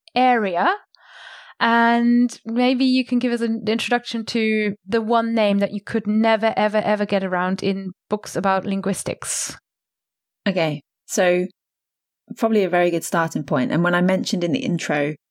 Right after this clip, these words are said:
Speaker 2: just then about the idea of the, me having this one book that really got me like,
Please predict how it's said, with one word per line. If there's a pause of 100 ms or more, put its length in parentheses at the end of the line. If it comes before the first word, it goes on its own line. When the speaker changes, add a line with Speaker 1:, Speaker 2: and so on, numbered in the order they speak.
Speaker 2:
just
then
about
the
idea
of (460)
the, (160)
me
having
this
one
book
that
really
got
me
like,